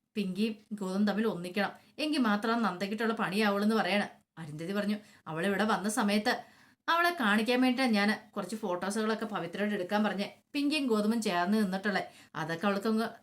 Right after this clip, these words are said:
സങ്കടമായെന്ന് തോന്നേ. അവളുടെ മുഖം കണ്ടാൽ മനസ്സിലാവുമെന്ന് പറയാം." ലക്ഷ്മി പറഞ്ഞു, "അത് ശരി തന്നെയാ. അതാ ഞാനും നിങ്ങളോടൊപ്പം കൂടിയെന്ന് പറയാം. കാര്യം പറഞ്ഞിട്ടുണ്ടെങ്കിൽ നന്ദ എന്നെ ഞാൻ സ്നേഹിച്ചിട്ടുണ്ടായിരുന്നു മുമ്പ്.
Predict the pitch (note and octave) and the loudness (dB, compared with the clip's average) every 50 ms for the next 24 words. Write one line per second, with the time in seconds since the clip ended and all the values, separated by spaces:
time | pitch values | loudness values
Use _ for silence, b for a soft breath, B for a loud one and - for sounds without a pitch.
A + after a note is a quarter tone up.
0 | _ - - G#3 F3+ E3+ F3 F#3+ A3 A3 G#3+ A#3 A#3+ A3 G#3 F#3+ G3 G3 - - | _ -8 -6 -4 -4 -4 -2 0 2 2 2 2 0 0 -2 -2 -2 -4 -4 -4
1 | - B3 D4 D4+ D#4 D4+ C4 G#3+ G#3 G#3+ B3+ C#4+ C#4 A#3+ G#3+ A#3 A#3+ A#3+ G#3 F#3+ | -4 0 0 2 2 2 2 2 2 2 2 2 2 2 2 2 2 0 0 -2
2 | - G3+ G3 G3 G3+ G#3 A3+ B3 A3 F#3 G3 G3+ F#3 - - - b b b b | -2 0 0 0 2 2 0 0 0 0 0 0 -2 -4 -8 -16 b b b b
3 | b - E3+ D#3 D3+ - F3 F#3 G3 G3+ F#3+ D#3+ C#3+ C#3+ F#3+ - B3 A3 G3+ G#3+ | b -8 -6 -6 -6 -6 -4 -4 -2 -2 -2 -2 -4 -4 -4 -2 0 0 2 2
4 | A3 A#3 A#3+ A3+ - - B B B B B B B B - E4 D#4 E4 D#4 C4 | 2 2 2 0 -2 -4 B B B B B B B B 0 0 2 2 2 2
5 | A#3+ G#3 F#3+ G3+ G3+ A#3+ A#3+ A3+ G3+ F#3 G3 G#3 G#3+ G#3+ G#3+ A#3 A3+ A3 - E3+ | 2 2 2 2 2 2 2 0 0 0 2 2 2 2 2 -2 -4 -4 -4 -6
6 | E3 E3+ F#3 G3+ G#3+ A#3 G#3+ F3+ F#3 G3+ F3 - - - _ _ _ - - E3 | -4 -2 0 2 2 2 2 2 2 0 0 -2 -6 -14 _ _ _ -10 -8 -6
7 | D#3 D#3 D3+ E3+ F#3+ G3+ G#3+ G3+ G3+ G#3 G#3 A3 G#3 G#3 A3 A3+ A3+ - - A#3 | -6 -4 -4 -2 -2 0 0 0 -2 -2 -2 0 2 2 2 2 0 -2 -4 -4
8 | D4+ D#4+ D#4+ D#4+ E4 D4+ D4 C#4+ D4 C#4+ C#4 A3+ G#3 G#3 G#3 G#3 B3 B3 A#3 A3+ | -4 -2 0 2 2 4 4 2 2 2 0 2 2 2 2 0 -2 -2 0 0
9 | G#3+ G3 F#3+ G3 G#3 F#3+ F3 F3+ F#3 G#3 E3 | 2 2 2 2 0 0 0 -2 -2 -2 -4